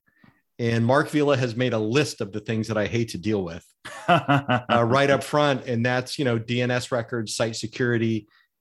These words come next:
Speaker 1: and, uh, privacy while you set up your domain.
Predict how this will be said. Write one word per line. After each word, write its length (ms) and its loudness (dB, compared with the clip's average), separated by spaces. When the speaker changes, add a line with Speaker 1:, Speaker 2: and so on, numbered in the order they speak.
Speaker 1:
and, 320 -2
uh, 200 0
privacy 540 -6
while 140 -8
you 100 -10
set 180 -8
up 120 -14
your 80 -8
domain. 420 -10